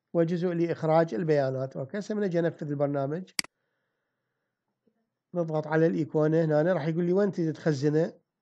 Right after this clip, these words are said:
راح أقول له مثلًا خزن لي إياه على الديسكتوب. زين، وتنطيه فد اسم معين، تنطيه فد اسم، مثلًا نسميه البرنامج رقم إيه وان. أوكي،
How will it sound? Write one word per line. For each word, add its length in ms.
راح 140
أقول 160
له 60
مثلًا 300
خزن 340
لي 60
إياه 140
على 160
الديسكتوب. 640
زين، 360
وتنطيه 460
فد 180
اسم 260
معين، 500
تنطيه 300
فد 180
اسم، 280
مثلًا 220
نسميه 360
البرنامج 540
رقم 300
إيه 180
وان. 360
أوكي، 420